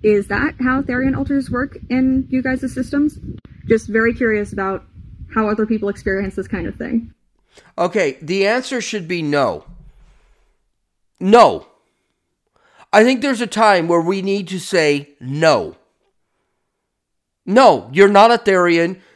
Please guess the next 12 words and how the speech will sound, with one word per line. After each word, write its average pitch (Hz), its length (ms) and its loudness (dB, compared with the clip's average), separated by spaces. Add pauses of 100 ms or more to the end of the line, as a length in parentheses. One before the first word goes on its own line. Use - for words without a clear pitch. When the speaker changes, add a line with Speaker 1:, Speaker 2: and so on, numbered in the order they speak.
(140)
Speaker 2:
Your 175 320 0
bone 202 580 4
and 208 180 4
G 190 400 -2
are 165 120 4
not 160 300 4
your 226 100 2
pronouns. 135 880 -2 (760)
You 220 320 4
are 202 160 8
a 190 160 2
chick. - 580 -6